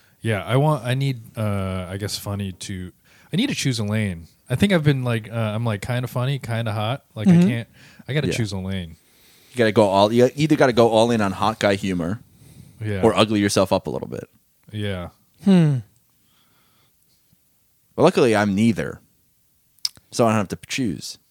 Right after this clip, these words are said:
Speaker 2: That's the beauty of your life.
Speaker 3: I'm not hot
Speaker 2: Less
Speaker 3: or fu-,
Speaker 2: decisions.
Speaker 3: yeah, yeah, yeah. <laughs> Not hot or funny.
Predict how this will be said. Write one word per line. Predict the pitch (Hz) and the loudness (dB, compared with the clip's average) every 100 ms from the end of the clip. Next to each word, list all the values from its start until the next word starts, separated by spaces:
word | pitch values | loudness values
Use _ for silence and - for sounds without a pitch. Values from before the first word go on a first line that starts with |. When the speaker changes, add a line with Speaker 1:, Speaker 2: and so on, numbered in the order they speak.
| _ - | _ 0
Speaker 2:
That's | 233 - | 2 4
the | 214 | 4
beauty | 180 180 170 | 6 6 4
of | 147 | 0
your | 156 | -4
life. | 151 156 147 - _ | -4 -4 -8 -14 _
Speaker 3:
I'm | - 110 | -2 2
not | 107 113 | 2 2
hot | - 202 | 6 6
Speaker 2:
Less | 180 | 6
Speaker 3:
or | 110 | 4
fu-, | |
Speaker 2:
decisions. | 170 - 175 143 139 | 4 6 4 4 4
Speaker 3:
yeah, | 127 107 | 4 4
yeah, | 98 85 | 2 0
yeah. | 78 65 69 - - - | -4 -6 -8 -8 -10 -10
<laughs> | - - - | -16 -16 -6
Not | 120 131 | 4 4
hot | 120 123 117 | 6 2 6
or | 117 123 | 6 6
funny. | - 123 87 - 143 | 4 2 0 -6 -12